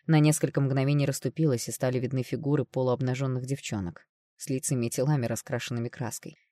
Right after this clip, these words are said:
и плакаты в их руках с заголовками "Мы — женский протест, Ева! Даёшь топлес бунт! Долой буллинг! Каждое тело прекрасно!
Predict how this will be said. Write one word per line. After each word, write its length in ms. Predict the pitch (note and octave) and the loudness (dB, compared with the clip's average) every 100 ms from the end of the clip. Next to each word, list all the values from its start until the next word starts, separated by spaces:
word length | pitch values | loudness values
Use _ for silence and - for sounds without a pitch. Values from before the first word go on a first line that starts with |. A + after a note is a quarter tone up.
| - | -8
и 100 | - | 2
плакаты 420 | F3+ E3 F#3+ D#3 | 4 4 4 4
в 60 | C#3 | 2
их 120 | C#3+ | 0
руках 320 | C3+ D3 C3+ | 0 0 0
с 60 | C3 | 0
заголовками 800 | B2 C3 C#3+ C#3+ - B2+ B2 - _ - | 2 2 2 0 0 0 -2 -4 _ 4
"Мы — 380 | D3 F3+ G3 D3+ | 8 10 10 8
женский 480 | C3+ E3 D#3+ - D3 | 8 6 6 2 2
протест, 480 | C#3 C3 E3+ E3 - | 2 4 4 4 0
Ева! 540 | A#2 C3+ F3+ C3+ - - | 2 6 8 6 -4 -6
Даёшь 500 | G#2+ A#2 D#3+ F#3+ - | 0 6 8 8 6
топлес 440 | - F3+ E3 D#3 B2 | 6 6 6 2 2
бунт! 500 | C#3 F#3+ A2+ - - | 2 2 2 -4 -8
Долой 420 | D#3+ G#2 C#3+ E3+ | -2 4 8 8
буллинг! 720 | A#2 D3 A3+ G3 C3 A2+ - - | 8 4 4 4 2 -2 -10 -6
Каждое 440 | A2+ B2 C3+ A#2 | -2 -2 -2 -4
тело 360 | - A#2+ C#3 B2+ | 0 6 6 4
прекрасно! 960 | - - - B2 F3+ E3 - B2+ - | -2 -10 2 6 8 6 2 -2 -4